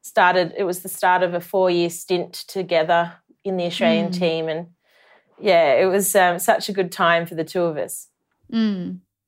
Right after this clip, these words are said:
Speaker 2: You have been an incredible advocate for the L G B T Q I A plus community throughout your whole career and, and has really been at the forefront of helping to change attitudes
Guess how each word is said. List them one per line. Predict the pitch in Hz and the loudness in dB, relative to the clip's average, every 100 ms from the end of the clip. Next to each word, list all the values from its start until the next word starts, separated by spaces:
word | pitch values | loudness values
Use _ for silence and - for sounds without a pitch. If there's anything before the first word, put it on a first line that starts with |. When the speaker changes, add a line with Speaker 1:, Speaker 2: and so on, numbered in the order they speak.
| - | -4
Speaker 2:
You | 226 262 | 0 2
have | 277 | 2
been | 262 240 | 0 0
an | 208 | 0
incredible | 185 - 185 180 180 165 | -4 -2 0 0 0 0
advocate | 160 156 165 170 - | 0 -4 -6 -6 -6
for | 151 | -6
the | 151 | -4
L | 156 | -4
G | 151 | -4
B | 156 151 | -4 -6
T | - 147 143 - _ - | -6 -8 -8 -12 _ -14
Q | - 160 147 | -4 -2 0
I | 131 - - | -2 -4 -4
A | 143 131 185 | -2 -2 -4
plus | - - - 233 - - - | -8 -6 -6 -6 -12 -18 -8
community | 165 139 143 156 269 285 - - _ - | -6 -4 -4 -4 -6 -8 -20 -20 _ -4
throughout | 262 233 190 | 2 4 4
your | 180 | 2
whole | 180 170 165 | -2 -2 -2
career | - 165 160 156 156 | -2 -4 -2 -2 -4
and, | 156 147 - | -6 -8 -8
and | 185 190 | -6 -4
has | 185 185 | -2 -2
really | 185 220 214 | 0 2 2
been | 180 | 0
at | 165 | -2
the | 165 | -4
forefront | 165 156 160 160 | -6 -4 -4 -4
of | 156 147 _ _ _ | -6 -10 _ _ _
helping | 202 185 180 | -4 -2 -2
to | 170 | -4
change | 180 160 160 156 - - - | -2 -2 -2 -4 -6 -10 -6
attitudes | 156 165 165 - 151 - - - | -2 -2 -4 -6 -6 -8 -12 -16